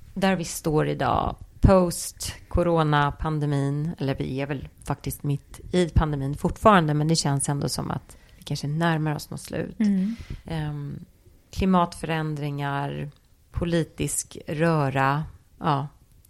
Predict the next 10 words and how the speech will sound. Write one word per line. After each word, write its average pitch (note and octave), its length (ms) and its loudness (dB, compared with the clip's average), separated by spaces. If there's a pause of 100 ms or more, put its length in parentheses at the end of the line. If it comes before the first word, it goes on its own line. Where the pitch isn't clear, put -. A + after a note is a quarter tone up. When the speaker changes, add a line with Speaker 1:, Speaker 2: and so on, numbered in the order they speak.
(140)
Speaker 1:
Vad G#3 320 6
behöver E3+ 480 6
vi D3+ 180 0
mer D3 360 -2
av - 220 -4
i D3 80 -6
det - 80 -6
här D#3 100 -6
samhället - 600 -8 (280)
utifrån - 600 -2